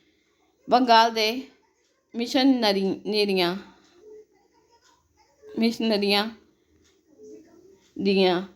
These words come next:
ਭਾਰਤ ਬਾਰੇ ਲਿਖੀਆਂ ਗਈਆਂ ਕਿਤਾਬਾਂ ਪੜ੍ਹ ਕੇ ਮਦਰ ਟੈਰੇਸਾ ਦੀ ਦਿ-, ਦਿਲਚਸਪੀ ਭਾਰਤ ਆਉਣ ਦੀ ਜਾਗੀ ਅਤੇ ਅਖੀਰ ਉਹ ਛੇ ਜਨਵਰੀ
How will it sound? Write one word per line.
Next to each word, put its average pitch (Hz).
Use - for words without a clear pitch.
ਭਾਰਤ 247
ਬਾਰੇ 190
ਲਿਖੀਆਂ 208
ਗਈਆਂ 185
ਕਿਤਾਬਾਂ 214
ਪੜ੍ਹ 202
ਕੇ 202
ਮਦਰ 202
ਟੈਰੇਸਾ 202
ਦੀ 196
ਦਿ-, 208
ਦਿਲਚਸਪੀ 185
ਭਾਰਤ 208
ਆਉਣ 196
ਦੀ 208
ਜਾਗੀ 175
ਅਤੇ 196
ਅਖੀਰ 233
ਉਹ 208
ਛੇ 214
ਜਨਵਰੀ 190